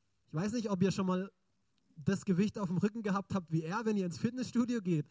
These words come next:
aber wir würden darunter zerbrechen. Das würden wir nicht schaffen.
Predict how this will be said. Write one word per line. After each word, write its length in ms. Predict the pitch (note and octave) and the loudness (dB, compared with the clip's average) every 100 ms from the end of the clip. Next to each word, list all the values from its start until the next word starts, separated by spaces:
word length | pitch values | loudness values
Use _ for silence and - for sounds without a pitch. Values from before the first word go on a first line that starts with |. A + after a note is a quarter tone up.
| _ _ _ _ | _ _ _ _
aber 340 | - G3+ G#3+ - _ _ _ _ | -2 0 0 -4 _ _ _ _
wir 280 | C#3+ G3+ G3 | 2 4 6
würden 220 | A#3+ A3 | 2 2
darunter 420 | A#3 F#3+ A3+ A#3 | 2 2 2 0
zerbrechen. 800 | - A#3+ F#3+ A#3+ F#4+ E4 G#3 A#2 - - - - _ _ _ _ _ _ _ | -2 -2 0 -2 -2 -2 -4 -4 -12 -20 -20 -20 _ _ _ _ _ _ _
Das 200 | - - | -2 2
würden 220 | F3 G#3+ G#3+ | 4 4 4
wir 100 | G#3+ | 2
nicht 180 | A#3 | 2
schaffen. 440 | - A3 - E3 | -2 -6 -4 -6